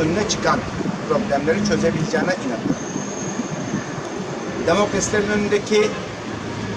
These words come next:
tek vesayet ordu ya da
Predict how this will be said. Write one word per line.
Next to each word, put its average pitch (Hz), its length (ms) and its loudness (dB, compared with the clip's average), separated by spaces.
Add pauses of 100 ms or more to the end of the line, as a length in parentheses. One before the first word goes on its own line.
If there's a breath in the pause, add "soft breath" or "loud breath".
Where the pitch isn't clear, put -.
(180)
tek 220 160 4 (160)
vesayet 180 480 4 (1600)
ordu 185 400 4
ya 175 200 6
da 170 200 6